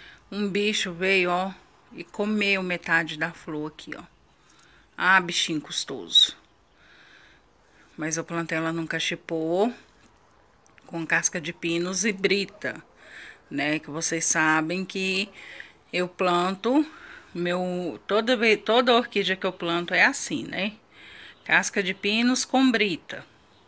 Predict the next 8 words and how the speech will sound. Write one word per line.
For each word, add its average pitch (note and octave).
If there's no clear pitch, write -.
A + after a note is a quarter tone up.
Aqui -
do G#3+
lado F3
de -
fora, D#3
é, E3
tem F3
esse D3